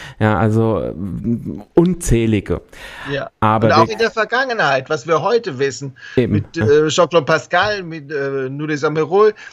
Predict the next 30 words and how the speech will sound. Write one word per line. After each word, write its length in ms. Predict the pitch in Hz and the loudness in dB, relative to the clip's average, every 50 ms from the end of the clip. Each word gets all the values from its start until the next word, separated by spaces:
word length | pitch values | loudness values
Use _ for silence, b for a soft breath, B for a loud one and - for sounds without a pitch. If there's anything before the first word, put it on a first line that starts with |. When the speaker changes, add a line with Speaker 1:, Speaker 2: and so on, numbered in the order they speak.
| B B - | B B -8
Speaker 2:
ga-, 80 | - - - - - - _ - | -8 -8 -8 -8 -18 -20 _ -8
ha-, 180 | - 147 175 - - 165 | -4 -4 -4 -4 -2 0
hat 180 | 180 185 180 | 0 0 0
später 400 | - - - - 196 220 226 226 | -4 -10 -6 -4 -4 -2 -4 -4
gesagt, 380 | 180 196 170 190 190 185 185 - - | -6 -4 -2 -2 -2 -2 -4 -8 -8
er 180 | 151 151 156 | -6 -6 -4
hat 260 | 185 196 185 190 _ | -4 -4 -4 -6 _
diesen, 440 | - 185 180 147 165 170 156 139 - - | -12 -12 -10 -10 -10 -12 -12 -12 -12 -10
diesen, 520 | 156 151 135 143 139 139 120 110 - _ | -10 -8 -8 -8 -10 -10 -10 -14 -16 _
diesen 560 | - 143 131 123 131 135 123 127 120 - - - | -8 -8 -6 -6 -6 -6 -6 -6 -6 -8 -8 -8
Song, 520 | - - 156 156 160 180 202 220 226 - | -6 2 4 4 4 4 2 0 -4 -6
es 160 | - 131 - | -8 -10 -8
geht 260 | - 156 160 151 - | -4 -2 -2 -2 0
um, 320 | - 160 151 143 143 139 139 B B B B B B _ _ - | -2 -2 -2 0 -2 -4 -6 B B B B B B _ _ 0
äh, 100 | 135 139 | 4 4
eine 560 | 135 131 - - 135 139 139 139 135 135 127 | 4 4 4 2 2 0 2 2 0 0 -2
verbotene 760 | 131 - 143 131 113 135 165 180 233 254 247 220 196 175 165 | 0 -2 -2 -2 0 -2 2 4 4 4 2 0 -6 -4 -4
Liebe, 500 | 151 143 147 160 175 180 208 233 226 - - | -4 -6 -6 -8 -8 0 0 0 0 0 -2
hat 220 | 135 143 156 - | -4 -4 -2 -2
er 80 | 202 190 | -2 -2
seinem 360 | - - 147 147 165 185 180 | 0 0 -2 0 -2 -6 -8
Geliebten 520 | - 196 185 208 254 262 _ - 202 170 | -8 -8 -6 -6 -8 -8 _ -10 -12 -10
gewidmet. 560 | 123 131 127 - 139 120 117 _ - 104 117 107 | -8 -8 -8 -8 -8 -12 -12 _ -8 -4 -2 0
Speaker 1:
Ja. 240 | 101 95 98 139 B B B - | 0 0 -2 -6 B B B -6
Speaker 2:
Oder 320 | 160 175 190 214 220 214 | 2 2 4 4 4 4
was 160 | 160 170 - - | 4 2 2 4
mir 180 | 180 190 - | 0 2 2
auch 180 | - - - _ | 2 0 -2 _
grad 260 | - 165 165 170 - _ _ _ _ _ | -2 -2 -2 -2 -4 _ _ _ _ _
beim 440 | - 156 160 156 151 151 151 147 147 | -2 0 0 0 -2 -6 -10 -10 -12